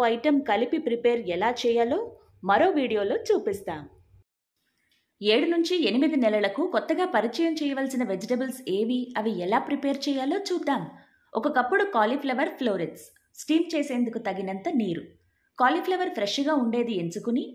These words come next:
ఉప్పు నీటిలో పది నిమిషాలు ఉంచి మరలా ఫ్రెష్ వాటర్తో కడగాలి. స్టీమర్లో కాలీఫ్లవర్ ఫ్లోరెట్స్ వేసి దాదాపు ఎనిమిది నిమిషాలు స్టీమ్ చేసుకోవాలి.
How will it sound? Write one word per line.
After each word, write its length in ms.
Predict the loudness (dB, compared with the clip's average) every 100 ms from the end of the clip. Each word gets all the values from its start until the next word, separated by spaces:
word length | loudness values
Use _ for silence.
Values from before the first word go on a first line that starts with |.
| -4
ఉప్పు 240 | -4 -2
నీటిలో 360 | -2 0 2 0
పది 280 | 0 -4 -4
నిమిషాలు 440 | -6 -4 -2 -2
ఉంచి 280 | -4 -4 -4 -4 -6 -20 _ -4
మరలా 300 | 0 2 2
ఫ్రెష్ 280 | 0 -4 -2
వాటర్తో 380 | -2 -4 -6 -4
కడగాలి. 460 | -4 -4 -4 -6 -10 _ _ _ -12
స్టీమర్లో 460 | 2 4 4 0
కాలీఫ్లవర్ 580 | -2 -2 0 0 0 0
ఫ్లోరెట్స్ 460 | 0 -2 -2 -4 -6
వేసి 260 | -8 -4 -2
దాదాపు 440 | 0 0 0 -2 -2
ఎనిమిది 400 | -2 -2 -2 -4
నిమిషాలు 420 | -4 -4 -2 -2
స్టీమ్ 360 | -4 -6 -4 -4
చేసుకోవాలి. 680 | -4 -6 -8 -8 -6 -8